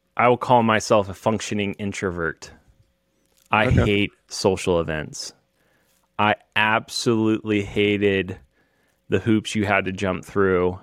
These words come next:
Speaker 1: that the large firms were doing. I would do it, and then I finally, I finally got tired of it, and I was coming out in oh nine, so there were very few jobs. So I actually had a gig lined up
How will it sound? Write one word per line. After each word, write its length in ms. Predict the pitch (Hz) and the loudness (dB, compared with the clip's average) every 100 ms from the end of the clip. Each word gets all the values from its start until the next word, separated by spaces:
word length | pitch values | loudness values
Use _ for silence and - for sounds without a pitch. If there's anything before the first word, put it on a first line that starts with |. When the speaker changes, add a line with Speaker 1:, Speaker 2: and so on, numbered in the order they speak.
| _ | _
Speaker 1:
that 140 | - 98 | -6 -2
the 80 | 90 | 0
large 260 | 92 90 | 2 0
firms 340 | - 92 90 - | -2 -4 -4 -6
were 80 | 82 | -8
doing. 440 | 82 80 78 98 _ _ _ _ _ _ _ _ | -6 -6 -8 -12 _ _ _ _ _ _ _ _
I 100 | 120 | 4
would 140 | 120 | 6
do 160 | 127 156 | 8 10
it, 200 | 175 - _ _ _ _ _ _ - | 8 6 _ _ _ _ _ _ -2
and 160 | 117 123 | 2 4
then 80 | |
I 80 | 127 | 4
finally, 380 | 117 127 123 123 - | 4 2 4 0 0
I 100 | 120 | 4
finally 260 | 170 160 | 6 6
got 160 | 131 - | 4 2
tired 300 | - 120 123 | 4 6 8
of 160 | 127 | 8
it, 180 | 143 - _ _ _ | 6 2 _ _ _
and 140 | 113 120 | 2 4
I 80 | 127 | 4
was 100 | 120 | 2
coming 240 | 139 120 | 0 2
out 260 | 113 117 - | 2 2 0
in 100 | 104 | 0
oh 100 | 101 | 2
nine, 480 | 101 104 95 95 107 _ _ _ _ _ | 2 2 0 -2 -6 _ _ _ _ _
so 280 | - - 113 | -2 4 8
there 120 | 117 | 8
were 200 | 131 110 110 | 8 4 0
very 540 | 113 127 127 123 104 | 0 4 6 6 4
few 320 | - 113 101 | 2 0 0
jobs. 600 | 92 85 82 85 101 - - _ _ _ _ _ _ _ _ - | 0 0 2 0 -4 -16 -20 _ _ _ _ _ _ _ _ -20
So 500 | - 127 117 107 104 - _ _ _ - | 2 6 8 6 2 -8 _ _ _ 2
I 160 | 107 165 | 6 6
actually 320 | 170 - 123 | 4 2 4
had 140 | 120 | 4
a 40 | 104 | 2
gig 320 | 120 117 117 | 2 2 4
lined 300 | 110 107 104 | 2 4 6
up 320 | 104 104 | 6 4